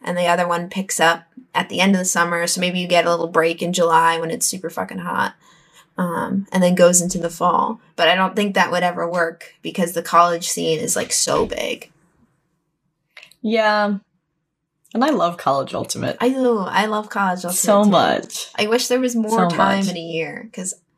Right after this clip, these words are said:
Speaker 1: one, I wanna play both divisions <laughs> so bad.
Speaker 2: Yeah.
Speaker 1: Oh.
Speaker 2: Yeah. Uh, that, yeah, divisions, decisions. We did, we literally did an episode on that, and we're, here we are still at our little impasse.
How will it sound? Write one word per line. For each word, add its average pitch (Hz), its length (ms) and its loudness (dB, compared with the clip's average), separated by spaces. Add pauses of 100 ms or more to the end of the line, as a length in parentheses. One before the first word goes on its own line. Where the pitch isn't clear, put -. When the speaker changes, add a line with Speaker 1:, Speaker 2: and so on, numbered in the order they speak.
(260)
Speaker 1:
one, 247 400 2
I 208 140 0
wanna 262 200 2
play 269 240 0
both 226 300 -2
divisions 202 720 -2 (340)
<laughs> - 40 -20
so 240 240 0
bad. 233 320 2
Speaker 2:
Yeah. 135 500 4 (1300)
Speaker 1:
Oh. 208 440 0 (240)
Speaker 2:
Yeah. 175 880 2 (180)
Uh, 196 400 2 (160)
that, - 260 -2
yeah, 196 200 2
divisions, 185 680 2
decisions. 175 580 0
We 180 80 2
did, 202 320 2
we 220 80 2
literally 208 340 2
did 190 140 0
an 190 60 2
episode 175 580 2
on 151 160 2
that, 147 240 2
and - 80 0
we're, 165 100 2
here 175 200 2
we 170 140 0
are 160 200 2
still 175 320 0
at 180 100 2
our 185 140 4
little 170 240 2
impasse. 175 760 0